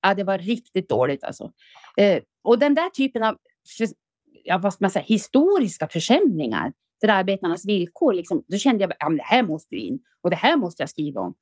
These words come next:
Och det här <laughs> måste jag skriva om. Och, och tills jag insåg det att det kommer fortsätta hända saker hela tiden. Jag kommer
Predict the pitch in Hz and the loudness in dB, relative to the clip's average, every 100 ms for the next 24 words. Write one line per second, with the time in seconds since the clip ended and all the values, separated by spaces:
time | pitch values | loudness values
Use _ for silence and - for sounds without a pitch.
0 | _ - 170 160 226 349 349 359 - - | _ -2 0 2 0 2 -2 -2 -4 -2
1 | 247 254 190 156 147 _ _ _ _ - | -2 -2 -2 -4 -6 _ _ _ _ -2
2 | 226 - _ _ _ _ _ - 240 240 | -2 -2 _ _ _ _ _ 0 0 0
3 | 277 240 - 247 233 247 233 226 208 202 | -2 0 0 0 -2 0 -2 0 -2 -2
4 | _ _ _ _ _ _ _ _ _ _ | _ _ _ _ _ _ _ _ _ _
5 | 170 - _ - 254 269 294 294 302 240 | -20 -20 _ -8 -4 0 2 2 0 -2
6 | - 226 254 240 208 190 - 170 170 180 | -2 -2 -2 -2 -4 -4 -4 -4 -6 -8
7 | - 233 175 165 202 226 185 190 247 | 0 0 0 -4 -4 -2 -2 -2 -2